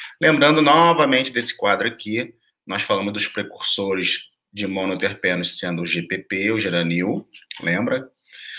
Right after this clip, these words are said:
O farnesil, E agora, pro diterpeno, a gente vai falar do geranil, geranil, esqualeno e fitoeno para sesc-, é, triterpenos e tetraterpenos,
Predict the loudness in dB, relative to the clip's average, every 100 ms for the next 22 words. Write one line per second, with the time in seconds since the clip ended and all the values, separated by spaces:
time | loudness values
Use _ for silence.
0 | -18 -10 -6 0 0 2 0 0 0 -2
1 | -4 -12 _ _ _ 2 2 6 8 8
2 | 8 6 4 0 2 2 0 -6 -10 -8
3 | -8 -6 -6 -6 -6 -4 -4 -2 0 0
4 | 0 0 -2 -2 0 0 0 0 -2 -4
5 | -8 _ _ _ _ -20 _ _ 2 2
6 | 4 4 4 2 0 -4 -14 _ -4 -2
7 | -4 0 0 0 -2 -4 -10 -20 _ _
8 | _ _ _ _ -6 -2 0 0 0 0
9 | 2 2 0 -6 -6 -6 -6 -6 -2 2
10 | 2 2 0 -2 -4 -4 -4 -2 -2 0
11 | -2 -4 0 0 0 -2 -6 -6 -6